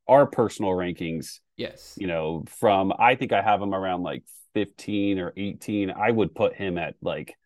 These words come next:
Speaker 1: ten, eleven.
Speaker 2: He'd be a
Speaker 1: Uh,
Speaker 2: top
Speaker 1: maybe
Speaker 2: ten
Speaker 1: e-,
Speaker 2: wide receiver for me.
Speaker 1: Yeah, maybe even top ten. Um, but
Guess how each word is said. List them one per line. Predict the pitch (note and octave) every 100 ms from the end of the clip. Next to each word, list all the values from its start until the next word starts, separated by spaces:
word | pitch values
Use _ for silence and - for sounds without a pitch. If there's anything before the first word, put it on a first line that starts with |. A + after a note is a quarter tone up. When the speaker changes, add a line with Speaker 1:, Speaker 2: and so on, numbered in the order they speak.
| _ _ _ _ -
Speaker 1:
ten, | A2 F#2 F2+ F2+ - -
eleven. | F#2+ F2+ F2+ F2 F2 F2 _ _ _ _ _ _ F2
Speaker 2:
He'd | D#3
be | D#3 D3+
a |
Speaker 1:
Uh, |
Speaker 2:
top | - A#2+
Speaker 1:
maybe | G2+
Speaker 2:
ten | A#2+
Speaker 1:
e-, | G#2+
Speaker 2:
wide | G#2+
receiver | G#2 - A2+ G#2+
for | A2
me. | G#2 G2+
Speaker 1:
Yeah, | B2 G#2 G2+
maybe | B2 B2+
even | B2 A#2 G2+
top | B2 A2 -
ten. | C3 C3 F#2+ F2+ _ _ _ _
Um, | G2 F#2+ F2+ F2+ F2+ E2 _
but | - A#2 G#2 -